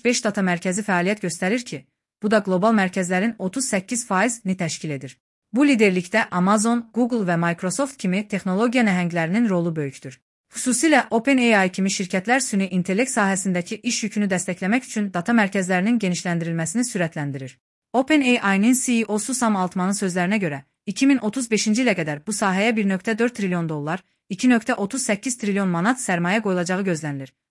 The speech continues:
Avropa qaydalar və bölmə Avropada data mərkəzlərinin inkişafında geri qalmı. G D P R kimi məxfilik qaydaları,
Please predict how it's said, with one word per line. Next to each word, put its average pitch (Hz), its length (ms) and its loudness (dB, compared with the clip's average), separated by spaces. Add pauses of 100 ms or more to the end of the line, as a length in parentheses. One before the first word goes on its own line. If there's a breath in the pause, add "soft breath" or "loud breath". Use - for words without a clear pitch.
Avropa 214 400 0
qaydalar 175 460 0
və 180 100 0
bölmə 170 280 0
Avropada 247 400 -2
data 202 180 -2
mərkəzlərinin 190 640 0
inkişafında 175 440 -2
geri 175 220 -2
qalmı. 135 320 -6 (400)
G 269 160 0
D 294 80 4
P 269 120 2
R 214 180 4
kimi 190 220 0
məxfilik 190 440 0
qaydaları, 165 540 -2